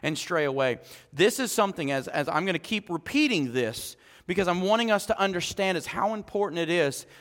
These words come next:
that we're instilling these things to the next generation. That doesn't mean that you have to be a parent to instill it into the next generation. And every, well, I've got teachers in this room,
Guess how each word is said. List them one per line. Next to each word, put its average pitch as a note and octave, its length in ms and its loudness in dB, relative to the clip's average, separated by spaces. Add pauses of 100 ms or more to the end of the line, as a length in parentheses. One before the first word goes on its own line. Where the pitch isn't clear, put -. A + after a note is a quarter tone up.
that E3+ 140 2
we're F#3 300 2
instilling D#3+ 1200 -2 (420)
these F#3+ 440 0
things C#3 380 0
to - 80 -6
the D3 100 0
next C3+ 240 -4
generation. A2+ 640 -6 (2250)
That D#3+ 100 2
doesn't G#3 240 2
mean F3 160 2
that D3+ 120 -2
you E3 100 -4
have D#3+ 280 -4
to F3 80 -8
be D3+ 120 -4
a C3+ 40 -4
parent E3 380 -4
to D3+ 100 -6
instill D#3 420 -4
it D3 60 -6
into C#3+ 180 -2
the C3 80 -4
next C3+ 220 -6
generation. B2 680 -6 (2250)
And B2 140 -6 (100)
every, F3+ 640 -4 (380)
well, D#3 220 -4
I've D3 140 -8
got - 200 -10
teachers C#3+ 480 -8
in B2 80 -4
this A#2 200 -8
room, G2+ 300 -10